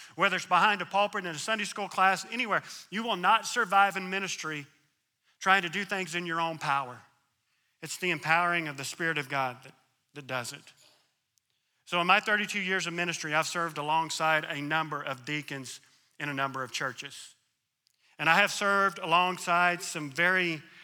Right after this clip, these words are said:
highly skilled, some extremely intelligent, and some very well-educated deacons. There were not very good deacons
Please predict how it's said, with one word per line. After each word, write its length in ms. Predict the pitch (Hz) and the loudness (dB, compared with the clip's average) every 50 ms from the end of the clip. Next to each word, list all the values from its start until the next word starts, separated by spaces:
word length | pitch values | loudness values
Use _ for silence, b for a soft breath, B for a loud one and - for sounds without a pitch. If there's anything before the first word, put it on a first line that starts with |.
| B B | B B
highly 400 | - - 170 185 185 190 196 185 | 2 4 6 6 4 2 0 -2
skilled, 760 | 160 - - - - - 175 175 185 190 196 196 190 196 196 - _ _ _ _ _ _ _ _ _ _ _ _ _ _ _ _ _ _ _ _ _ _ _ | -4 -6 -8 -10 -8 -6 -6 -4 -4 -4 -6 -8 -10 -12 -16 -16 _ _ _ _ _ _ _ _ _ _ _ _ _ _ _ _ _ _ _ _ _ _ _
some 200 | - 175 175 170 | -8 -6 -4 -4
extremely 760 | 165 160 - - - - 185 185 190 196 196 190 196 190 180 | -4 -4 -6 -6 -6 -4 -2 0 0 0 0 0 2 2 2
intelligent, 960 | 165 143 - - - 185 190 190 196 185 151 175 185 190 185 - - - - _ _ _ _ _ _ _ _ _ _ _ _ _ _ | 0 -2 -4 -2 0 2 2 2 0 -4 -4 -6 -6 -8 -8 -12 -14 -16 -16 _ _ _ _ _ _ _ _ _ _ _ _ _ _
and 100 | - 139 | -14 -10
some 140 | - 160 139 | -10 -8 -4
very 260 | 127 165 165 170 160 | 0 2 2 2 2
well-educated 1080 | 139 127 139 151 165 170 165 170 - - 165 156 151 147 147 - - 160 160 156 147 135 127 123 123 - | 0 -4 -2 0 2 2 0 0 -4 -6 -6 -6 -6 -6 -10 -10 -6 -4 -4 -4 -4 -8 -14 -16 -12 -10
deacons. 720 | 160 156 151 - 120 107 110 - - - - - - - _ _ _ _ _ _ _ _ _ _ _ _ _ _ _ _ _ _ _ _ _ _ - | -10 -10 -10 -12 -14 -14 -14 -12 -12 -10 -10 -10 -12 -14 _ _ _ _ _ _ _ _ _ _ _ _ _ _ _ _ _ _ _ _ _ _ -16
There 100 | 135 127 | -12 -8
were 100 | 127 127 | -8 -6
not 240 | 131 131 135 135 123 | -4 -4 -4 -4 -6
very 180 | 127 123 123 120 | -8 -8 -8 -8
good 200 | 123 120 113 110 | -10 -14 -14 -14
deacons 500 | 120 113 - - 110 - - - - | -18 -18 -18 -20 -20 -20 -20 -20 -20